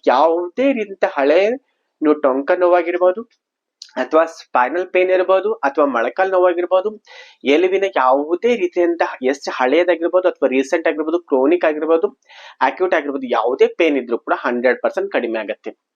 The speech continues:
ನೀವು ಕಮಲದ ಬೀಜಗಳು, ಗಸಗಸೆ ಪೌಡರ್ ಒಂದು ಗ್ಲಾಸ್ ಹಾಲಿನಲ್ಲಿ ನೀವು ಮಿಶ್ರಣ ಮಾಡಿ ಮುಂಜಾನೆ ಹಾಗೂ ಸಾಯಂಕಾಲ ಕುಡಿತಾ ಬಂದಲ್ಲಿ ಎಷ್ಟೇ ಹಳೆಯದಾಗಿರಬಹುದು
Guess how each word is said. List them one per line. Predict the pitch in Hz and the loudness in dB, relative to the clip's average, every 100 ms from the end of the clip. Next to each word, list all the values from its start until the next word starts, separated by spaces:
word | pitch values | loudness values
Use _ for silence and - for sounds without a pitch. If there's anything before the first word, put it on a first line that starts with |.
| 123 | -2
ನೀವು | 143 - - - _ | 0 -2 -10 -20 _
ಕಮಲದ | 113 110 113 113 110 | -4 -2 0 2 0
ಬೀಜಗಳು, | - 120 127 117 117 | 0 -2 0 0 0
ಗಸಗಸೆ | 117 117 120 113 117 | -2 -4 -4 -4 -4
ಪೌಡರ್ | - 120 120 117 117 127 | 0 0 2 0 -2 -2
ಒಂದು | 120 143 | -2 -2
ಗ್ಲಾಸ್ | 120 113 - | -2 -4 -2
ಹಾಲಿನಲ್ಲಿ | 113 104 101 131 233 _ _ _ - | -4 -2 -4 -4 -6 _ _ _ -8
ನೀವು | 113 | -6
ಮಿಶ್ರಣ | 113 - 160 131 | -6 -4 -4 -4
ಮಾಡಿ | 110 104 110 | -6 -6 -10
ಮುಂಜಾನೆ | 110 127 143 147 | -12 -2 0 0
ಹಾಗೂ | 131 113 113 | -4 -6 -8
ಸಾಯಂಕಾಲ | - 123 123 123 | -4 -4 -2 -4
ಕುಡಿತಾ | - 104 110 | -4 -4 -4
ಬಂದಲ್ಲಿ | 104 101 113 190 - _ _ - _ | -2 -2 0 0 -4 _ _ -20 _
ಎಷ್ಟೇ | 135 151 - | -2 0 -4
ಹಳೆಯದಾಗಿರಬಹುದು | 220 135 147 185 170 147 143 139 143 | -2 0 2 2 2 -2 -6 -4 -4